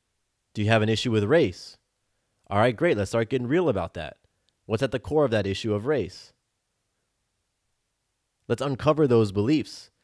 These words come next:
Let's uncover those stories and figure out what steps you gotta take to rewrite them. That's why,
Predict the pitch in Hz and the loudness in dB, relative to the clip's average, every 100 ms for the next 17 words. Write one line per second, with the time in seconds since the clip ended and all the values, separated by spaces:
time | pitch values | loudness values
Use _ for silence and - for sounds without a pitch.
0 | - 113 117 104 156 147 120 107 - 131 | -12 -4 -4 0 0 2 2 0 -2 0
1 | 135 87 87 - _ _ _ _ - 107 | 0 -4 -12 -20 _ _ _ _ -12 -10
2 | - 156 147 139 110 110 - 135 123 113 | -4 -2 2 2 2 0 0 -2 0 2
3 | 101 - 104 104 98 110 104 123 - 71 | 2 0 -2 -2 0 0 0 -2 -6 -16
4 | 90 _ _ _ _ _ _ _ _ _ | -20 _ _ _ _ _ _ _ _ _
5 | _ _ _ _ _ _ _ _ _ _ | _ _ _ _ _ _ _ _ _ _
6 | _ _ _ _ _ 120 127 135 - 104 | _ _ _ _ _ -8 -8 -8 -4 -2
7 | 98 90 85 | 0 -2 -6